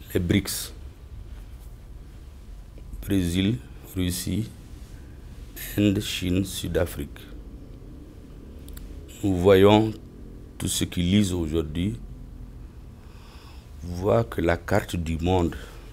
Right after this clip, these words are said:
est en train de se redessiner. Nous aurons à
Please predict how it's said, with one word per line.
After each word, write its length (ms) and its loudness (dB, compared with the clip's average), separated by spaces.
est 80 -6
en 120 -2
train 160 2
de 120 2
se 160 -6
redessiner. 600 -6
Nous 140 2
aurons 420 8
à 220 -8